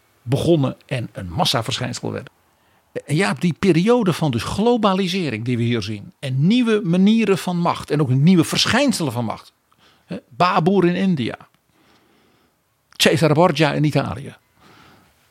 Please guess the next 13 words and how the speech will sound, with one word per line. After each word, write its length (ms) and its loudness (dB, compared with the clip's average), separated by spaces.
Dat 200 -2
is 280 -2
maar 220 0
met 260 -4
één 280 2
periode 520 0
in 120 0
Europa 300 0
te 120 -4
vergelijken 560 -4
in 100 2
onze 380 0
geschiedenis. 720 -2